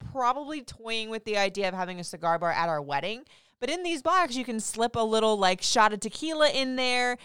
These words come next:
You could probably put a keychain if you went that route. But the front of the box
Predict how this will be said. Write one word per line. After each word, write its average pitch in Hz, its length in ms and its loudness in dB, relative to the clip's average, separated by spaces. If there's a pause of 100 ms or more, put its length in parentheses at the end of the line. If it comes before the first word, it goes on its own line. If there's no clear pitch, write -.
(140)
You 208 120 -8
could 202 140 -4
probably 196 320 0
put 196 180 -2
a 196 40 -6
keychain 302 540 -4
if 262 120 -4
you 254 120 -6
went 247 160 -4
that 254 200 -2
route. 214 280 2
But 202 100 -10
the 208 100 -6
front 302 240 -4
of 339 60 -4
the 247 80 -4
box 175 420 2